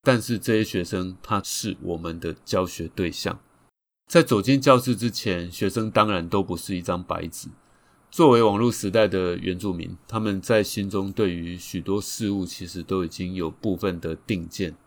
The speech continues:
所以了解学生在想什么，这应该是一个教学要顺利开启之前的一项很重要的准备工作。老师永远可以努力地要求自己在专业学识上面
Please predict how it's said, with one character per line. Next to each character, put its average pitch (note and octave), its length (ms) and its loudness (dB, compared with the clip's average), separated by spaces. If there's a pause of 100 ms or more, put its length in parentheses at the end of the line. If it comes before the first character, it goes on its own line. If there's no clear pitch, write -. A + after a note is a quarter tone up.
(400)
所 - 200 0
以 D3+ 60 6
了 B2+ 180 8
解 A#2+ 120 2
学 G2+ 240 0
生 A2 200 -4
在 A2+ 120 2
想 G2 380 -2
什 F2+ 160 -6
么， F2+ 240 -12
这 G#2+ 140 0
应 A#2 120 -2
该 A2 160 2
是 G#2+ 200 -4
一 G#2 80 -2
个 F#2 160 -4
教 F#2+ 260 -2
学 E2+ 220 -6
要 F#2+ 160 -2
顺 F#2 280 -4
利 F#2 160 -2
开 G2 300 -2
启 E2 380 -6
之 - 200 -12
前 E2+ 400 -8 (160)
的 F2 120 -4
一 F2 40 -4
项 F2+ 320 -2 (120)
很 E2 200 -10
重 F#2+ 240 -2
要 F#2 160 0
的 E2+ 200 -6
准 E2+ 200 -10
备 F#2 200 -4
工 F2 240 -10
作。 - 260 -10 (380)
老 F#2+ 180 4
师 D3 160 4
永 C#3 180 10
远 G#2 300 4
可 A2+ 160 0
以 A2+ 80 4
努 G#2 240 0
力 G#2 160 2
地 F#2 160 2
要 G2 160 4
求 F#2+ 180 -4
自 G2 200 -6
己 E2+ 160 -8
在 F2+ 580 -2 (160)
专 G#2+ 180 2
业 G2+ 160 2
学 F2+ 240 -4
识 F#2+ 160 -6
上 F2+ 220 -4
面 F2 340 -6